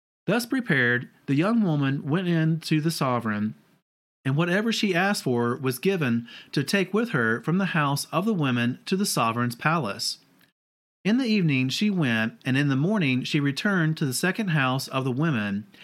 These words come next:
into the hand of Shaashgaz, the sovereign's eunuch, guardian of the concubines. She would not come in to the sovereign again,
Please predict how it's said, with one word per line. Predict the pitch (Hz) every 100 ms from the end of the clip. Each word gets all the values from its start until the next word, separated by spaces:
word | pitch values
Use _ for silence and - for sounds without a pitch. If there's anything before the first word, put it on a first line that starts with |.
| - _ 165
into | 214 254
the | 240
hand | 165 139 139 143 -
of | 127
Shaashgaz, | 123 147 127 180 - 131 110 107 110 - - -
the | 131
sovereign's | 123 170 156 147 127
eunuch, | 165 185 110 101 - - - _
guardian | 175 220 156 131 139
of | 139
the | 135
concubines. | 175 185 175 113 101 92 110 - - _ _ _ _
She | - 202
would | 180
not | 185 254
come | - 220
in | 143 131
to | 147
the | 175
sovereign | - 139 131 147
again, | 180 156 110 104 107